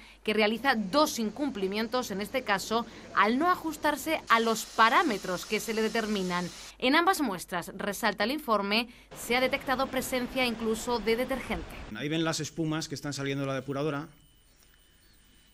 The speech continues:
Speaker 2: que al, digamos, confluir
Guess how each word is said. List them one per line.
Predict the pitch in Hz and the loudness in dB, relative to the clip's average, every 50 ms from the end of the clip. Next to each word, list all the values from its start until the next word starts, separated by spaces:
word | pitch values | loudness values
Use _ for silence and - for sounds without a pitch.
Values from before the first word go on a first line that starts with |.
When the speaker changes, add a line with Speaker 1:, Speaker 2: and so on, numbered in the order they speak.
| _ _ _ _ _ - - | _ _ _ _ _ -12 -4
Speaker 2:
que | - 151 156 160 170 180 - - 156 - - - - - - | 0 0 2 2 2 0 -4 -8 -16 -18 -20 -20 -20 -18 -10
al, | - 143 139 135 135 127 120 110 | -6 -2 -2 0 0 -2 -2 -4
digamos, | 131 135 147 151 160 147 - | -4 -2 -2 0 -2 -2 -2
confluir | - 151 143 131 - 139 151 165 170 165 127 117 | -2 -4 -4 0 2 4 6 6 6 4 2 0